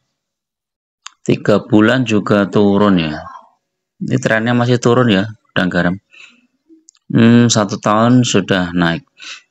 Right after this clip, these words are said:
Walaupun sempat naik tinggi nih ya, di dua puluh sembilan ribu, sekarang sudah turun sepuluh ribu poin. Ini dari enam belas ribu enam ratus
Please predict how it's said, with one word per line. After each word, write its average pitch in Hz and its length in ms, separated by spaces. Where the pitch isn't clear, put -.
Walaupun 107 480
sempat 104 240
naik 95 320
tinggi 95 400
nih 85 160
ya, 82 80
di 85 240
dua 85 320
puluh 92 160
sembilan 90 480
ribu, 104 560
sekarang 104 560
sudah 101 240
turun 104 480
sepuluh 110 480
ribu 101 240
poin. 87 320
Ini - 80
dari 95 320
enam 95 320
belas 92 240
ribu 95 400
enam 92 240
ratus 113 1040